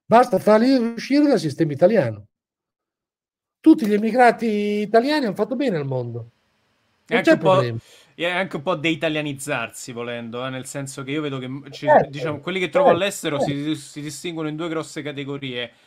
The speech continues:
Speaker 2: C'è una macro categoria di gente veramente in gamba, devo dire, e poi c'è una micro categoria che si porta l'Italia dietro e certe dinamiche italiane dietro che fa un po' più fatica, e quello è un
Speaker 1: C'è sempre
Speaker 2: peccato.
Speaker 1: degli scemi che fanno l'ottanta per cento della stupidità. Però,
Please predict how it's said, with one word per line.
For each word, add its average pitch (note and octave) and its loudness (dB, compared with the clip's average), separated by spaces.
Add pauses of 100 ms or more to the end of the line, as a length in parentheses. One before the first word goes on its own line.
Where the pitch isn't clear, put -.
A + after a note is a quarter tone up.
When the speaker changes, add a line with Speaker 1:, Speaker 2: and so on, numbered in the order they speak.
Speaker 2:
C'è - -12
una E3 -6
macro G3+ 0
categoria F3 -4
di F#3 -6
gente E3 -6
veramente C#3 -6
in B2+ -10
gamba, A2+ -8
devo A#2 -12
dire, A#2+ -8 (180)
e - -16
poi F#3+ -4
c'è E3+ -4
una D#3 -2
micro G3 -4
categoria E3+ -4
che D3 -6
si - -14
porta E3+ -4
l'Italia D3+ -4
dietro D#3 -6
e - -12
certe D3 -14
dinamiche C#3+ -8
italiane C#3+ -4
dietro D3 -6
che C3 -10
fa C#3+ -10
un C#3 -10
po' C#3+ -8
più C#3 -10
fatica, B2+ -8 (300)
e C#3+ -12
quello E3+ -4
è D3+ 0
un D#3+ 2
Speaker 1:
C'è C#3 -2
sempre C#3+ 2
Speaker 2:
peccato. - -8 (600)
Speaker 1:
degli C#3+ -6
scemi C#3+ -4
che A#2+ -4
fanno C3+ -2
l'ottanta B2+ -2
per A#2 -12
cento A#2 -12
della - -10
stupidità. - -20 (560)
Però, F#3+ 8